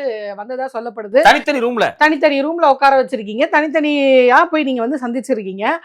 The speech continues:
Speaker 1: ஒவ்வொரு குடும்பத்துக்கும் நீங்க பத்து நிமிஷம் அழுது இருந்தா கூட, முப்பதுக்கு மேற்பட்ட குடும்பத்துக்கு எத்தனை நிமிஷம் அழுதீங்க? அத்தனை மணி நேரம் எப்படி உங்களுக்கு நிக்காம அழுக வந்தது?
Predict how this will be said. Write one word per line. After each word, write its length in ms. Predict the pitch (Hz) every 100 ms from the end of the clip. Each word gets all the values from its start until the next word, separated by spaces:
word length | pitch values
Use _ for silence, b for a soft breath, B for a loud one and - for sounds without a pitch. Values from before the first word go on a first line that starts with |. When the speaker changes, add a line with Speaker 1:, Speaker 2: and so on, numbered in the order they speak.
| b b -
Speaker 1:
ஒவ்வொரு 440 | 254 320 370 381 359
குடும்பத்துக்கும் 480 | 330 339 302 349
நீங்க 140 | 339 302
பத்து 320 | 254 - 359
நிமிஷம் 280 | 339 320 349
அழுது 280 | 269 254 262
இருந்தா 240 | 240 202
கூட, 400 | 175 180 277 359 b _
முப்பதுக்கு 680 | 254 302 - 381 392 330 277
மேற்பட்ட 480 | 285 311 370 349 302
குடும்பத்துக்கு 500 | 302 294 277 262 339
எத்தனை 340 | 277 269 349 320
நிமிஷம் 280 | 269 294
அழுதீங்க? 320 | 233 233 226 208
அத்தனை 580 | 294 254 247 - 339
மணி 140 | 320 285
நேரம் 240 | 302 339
எப்படி 300 | 277 254 339
உங்களுக்கு 320 | 302 269 220
நிக்காம 560 | 220 226 - 294 339 339 262
அழுக 200 | 262 277
வந்தது? 460 | 220 196 233 302